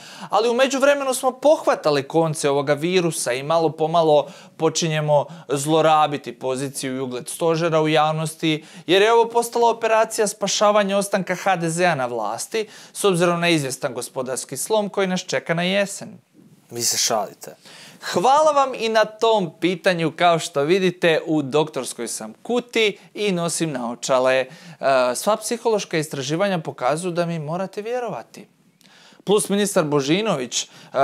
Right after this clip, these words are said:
Speaker 1: će mi se zahvaliti na kraju ovog izlaganja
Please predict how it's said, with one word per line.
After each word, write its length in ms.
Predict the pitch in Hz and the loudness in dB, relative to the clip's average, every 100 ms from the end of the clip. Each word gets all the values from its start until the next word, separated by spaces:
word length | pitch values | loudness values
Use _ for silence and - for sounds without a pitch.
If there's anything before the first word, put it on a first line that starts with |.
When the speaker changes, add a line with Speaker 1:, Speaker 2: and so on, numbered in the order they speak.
| 135 135 | 4 2
Speaker 1:
će 180 | 135 143 | 0 -4
mi 120 | 135 | -4
se 160 | 127 127 | -4 -4
zahvaliti 680 | 123 127 143 160 156 151 123 | -4 0 2 2 0 -4 -6
na 120 | 117 | -4
kraju 260 | 131 127 | 0 2
ovog 240 | 131 131 120 | 2 0 -6
izlaganja 680 | 113 120 113 139 185 220 | -8 -4 -2 -2 0 0